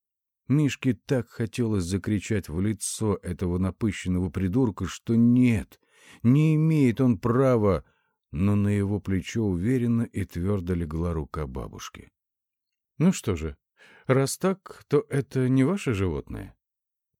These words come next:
сухо уточнила она у мужчины. «А тебе это что? И вообще, кто ты такая? Че тут лазишь?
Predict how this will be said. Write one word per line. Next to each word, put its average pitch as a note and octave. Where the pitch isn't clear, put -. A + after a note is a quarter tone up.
сухо -
уточнила B2
она E2+
у D#2
мужчины. D2+
«А G#2
тебе B2
это A2
что? E2+
И D2
вообще, G2
кто -
ты E3
такая? A#2
Че G3+
тут -
лазишь? D3